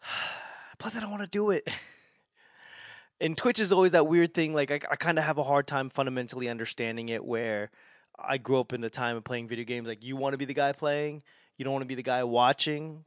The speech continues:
'cause if you're the guy watching, you're probably the younger brother.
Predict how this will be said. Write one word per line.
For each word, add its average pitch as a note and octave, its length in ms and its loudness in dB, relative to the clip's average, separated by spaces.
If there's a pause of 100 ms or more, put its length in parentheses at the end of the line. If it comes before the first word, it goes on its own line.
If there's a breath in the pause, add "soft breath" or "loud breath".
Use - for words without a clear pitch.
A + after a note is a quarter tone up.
'cause B2 160 -10
if A#2+ 80 -16
you're C3 180 -6
the C3 100 -10
guy C3 200 2
watching, C3 500 2
you're A#2 100 -12
probably B2 420 -2
the A#2+ 120 -10
younger A#2+ 300 -6
brother. A#2+ 460 -2